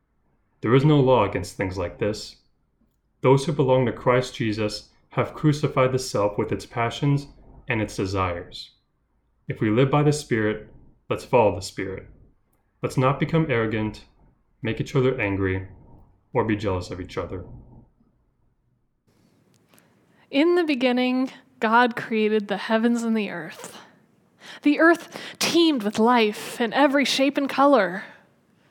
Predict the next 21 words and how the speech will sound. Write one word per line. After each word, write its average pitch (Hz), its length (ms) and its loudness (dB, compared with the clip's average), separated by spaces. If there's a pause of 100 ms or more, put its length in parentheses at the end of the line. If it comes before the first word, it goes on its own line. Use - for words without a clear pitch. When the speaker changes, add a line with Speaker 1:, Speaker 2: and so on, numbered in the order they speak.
(280)
Speaker 2:
To 311 220 6
govern 269 440 4
it, 311 500 4
tend 277 500 2
it, - 520 2
and 247 240 0
continue 311 400 0
to 262 80 4
form 240 340 0
it, 285 180 0 (300)
God 294 240 8
made 302 200 4
humans, 285 840 0 (400)
uh, 240 140 0
miniature 330 580 4
reflections 302 640 2
of 226 140 0
God's 262 320 4
creative 277 640 2
powers 233 640 4
and 208 200 -2